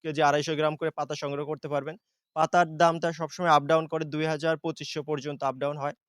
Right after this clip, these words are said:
যখন পাতা সরবরাহ কমে যায়, আমরা পাতা পাই না, সেই সময় পঁচিশশো করে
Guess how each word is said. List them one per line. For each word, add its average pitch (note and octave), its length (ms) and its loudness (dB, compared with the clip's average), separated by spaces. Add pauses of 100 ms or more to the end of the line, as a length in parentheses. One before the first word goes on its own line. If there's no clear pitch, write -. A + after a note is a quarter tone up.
(280)
যখন D3 260 -2
পাতা D3+ 280 -6
সরবরাহ D#3 460 0
কমে D#3 260 -2
যায়, D#3 160 -2
আমরা D3 160 -2
পাতা C#3+ 280 -2
পাই C#3+ 200 -6
না, E3 100 -10
সেই D#3+ 160 -10
সময় D#3 200 -10
পঁচিশশো D#3+ 380 -12
করে E3 180 -8